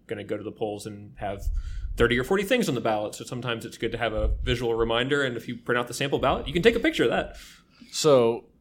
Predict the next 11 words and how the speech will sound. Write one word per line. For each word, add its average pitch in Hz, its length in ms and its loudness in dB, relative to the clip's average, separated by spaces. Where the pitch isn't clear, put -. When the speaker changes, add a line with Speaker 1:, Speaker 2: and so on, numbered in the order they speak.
Speaker 2:
what 127 160 4
I 117 80 10
think 143 260 2
I'm 113 140 6
hearing 107 240 2
you 92 100 0
say 87 320 2
is 80 420 -6
guns 123 440 6
are 113 200 8
okay, 92 760 6